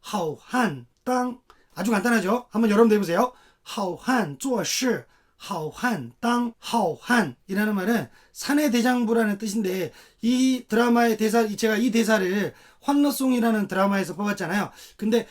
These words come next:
환러송에는 대부분 여자 주인공들이 나오지 않습니까? 근데 남자, 여자 성별에 상관없이 전부 다 그냥 하오한, 그럼 요즘에는 사람이,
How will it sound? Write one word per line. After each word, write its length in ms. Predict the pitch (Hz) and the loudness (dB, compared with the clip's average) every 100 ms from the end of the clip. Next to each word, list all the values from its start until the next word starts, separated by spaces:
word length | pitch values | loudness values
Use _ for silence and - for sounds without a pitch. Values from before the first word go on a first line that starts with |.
| - - | -16 -4
환러송에는 540 | 269 294 277 262 240 | 0 2 2 0 0
대부분 380 | 226 220 226 196 | 0 0 0 0
여자 300 | 165 202 269 | 0 0 0
주인공들이 540 | 240 240 220 202 196 | 0 -2 -2 -2 -2
나오지 240 | 165 170 185 | -2 -4 -6
않습니까? 540 | 147 165 147 240 262 - - - | -8 -10 -6 -6 -6 -12 -20 -10
근데 340 | 202 233 240 - - _ - | -2 0 0 -4 -20 _ -4
남자, 520 | 170 196 220 269 247 | 0 0 2 2 2
여자 240 | 190 202 | 0 -4
성별에 420 | - 254 262 254 196 | -4 -2 2 2 0
상관없이 720 | 202 220 175 - 240 185 - - | -2 -2 -4 -6 -6 -6 -8 -14
전부 240 | 151 165 | -10 -4
다 100 | 196 | -4
그냥 300 | 165 202 254 _ _ | -2 -2 -2 _ _
하오한, 680 | - 202 165 131 240 247 139 _ | -10 -4 -4 -2 0 0 0 _
그럼 180 | - 165 | -10 -8
요즘에는 460 | 151 202 175 185 - _ | -4 -4 -2 -4 -6 _
사람이, 680 | - - 208 233 185 240 | -14 -2 2 4 4 2